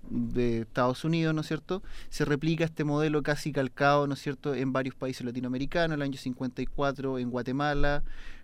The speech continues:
con el Jacobo Arbenz, después tenemos el caso de Joao Goulart en Brasil, el caso de Salvador Allende en Chile, y así podríamos seguir, ¿no es cierto?, constantemente. Así que uno como latinoamericano sabe que, eh, digamos,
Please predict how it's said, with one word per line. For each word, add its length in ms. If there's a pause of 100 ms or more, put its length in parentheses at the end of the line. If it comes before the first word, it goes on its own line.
(120)
con 160
el 80
Jacobo 420
Arbenz, 540
después 260
tenemos 300
el 60
caso 240
de 100
Joao 140
Goulart 520
en 120
Brasil, 720 (420)
el 140
caso 260
de 60
Salvador 380
Allende 320
en 60
Chile, 580
y 80
así 220
podríamos 440
seguir, 260
¿no 80
es 80
cierto?, 400 (800)
constantemente. 800
Así 180
que 220 (640)
uno 220
como 180
latinoamericano 720
sabe 340
que, 420
eh, 140
digamos, 480